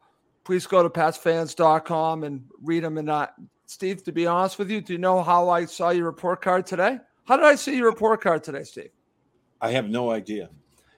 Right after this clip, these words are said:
Speaker 1: It would be someone by the name of Claire Cooper shared it. So
Speaker 2: Oh, yes.
Speaker 1: Claire
Speaker 2: I love
Speaker 1: shared it,
Speaker 2: Claire.
Speaker 1: and
Speaker 2: <laughs>
Speaker 1: that gave me the idea to do Steve's report card and, and go through it.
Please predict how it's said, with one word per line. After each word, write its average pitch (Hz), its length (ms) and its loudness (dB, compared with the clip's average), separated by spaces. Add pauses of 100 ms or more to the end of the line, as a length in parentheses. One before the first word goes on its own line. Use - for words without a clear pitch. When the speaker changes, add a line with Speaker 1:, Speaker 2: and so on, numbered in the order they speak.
(160)
Speaker 1:
It 214 120 6
would 220 160 -2
be 214 160 -2
someone 226 360 -2
by 208 120 4
the 202 120 -2
name 208 200 -4
of 190 160 -8
Claire 208 320 -2
Cooper 208 420 -6
shared 123 360 -8
it. - 160 -20 (460)
So - 200 0 (220)
Speaker 2:
Oh, 165 40 -2
yes. 151 420 -10 (160)
Speaker 1:
Claire 220 300 0
Speaker 2:
I 254 80 8
love 247 40 4
Speaker 1:
shared 220 300 2
it, 220 100 0
Speaker 2:
Claire. 196 240 -6 (300)
Speaker 1:
and 190 160 2
Speaker 2:
<laughs> 202 40 0
Speaker 1:
that 233 260 2
gave 214 180 -4
me 208 160 -2
the 190 180 -2
idea 180 540 -4 (420)
to 185 100 -14
do 175 280 -6
Steve's 165 480 -10 (120)
report 226 440 -4
card 147 240 -4
and, 147 240 -10
and 156 120 -10
go 160 140 -2
through 165 300 -2
it. - 60 -8